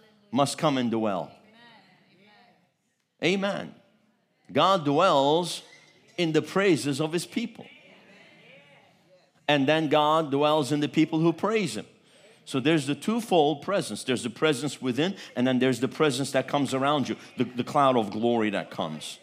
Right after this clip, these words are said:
Hallelujah, huh? You're so blessed. Because we wanna, we wanna have the presence of God. Can you imagine having church without the presence of God? Why would you wanna go there? "Well, I wanna see my friends." Then that,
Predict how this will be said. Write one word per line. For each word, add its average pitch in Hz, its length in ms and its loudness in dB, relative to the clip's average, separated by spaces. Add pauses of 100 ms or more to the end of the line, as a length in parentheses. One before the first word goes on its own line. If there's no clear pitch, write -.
(2250)
Hallelujah, 113 600 -6
huh? 226 240 0 (1200)
You're 104 120 -8
so 160 200 -4
blessed. 135 500 -6 (680)
Because 156 320 0
we 180 120 -2
wanna, 196 280 0
we 151 200 2
wanna 180 260 2
have 175 160 2
the 175 80 -2
presence 175 400 -4
of 190 80 -12
God. 208 180 -4
Can 165 160 -2
you 202 80 -2
imagine 190 360 -4
having 160 220 -4
church - 260 -10
without 151 240 -10
the 156 60 -12
presence 156 420 -10
of - 120 -12
God? - 140 -12 (160)
Why 165 200 4
would 247 180 -4
you 214 80 -4
wanna 220 220 -2
go 247 160 -4
there? 240 180 -10 (280)
"Well, 113 100 0
I 139 60 0
wanna 151 160 0
see 147 180 -6
my 147 240 -4
friends." 107 540 -12 (200)
Then 156 200 0
that, 165 180 0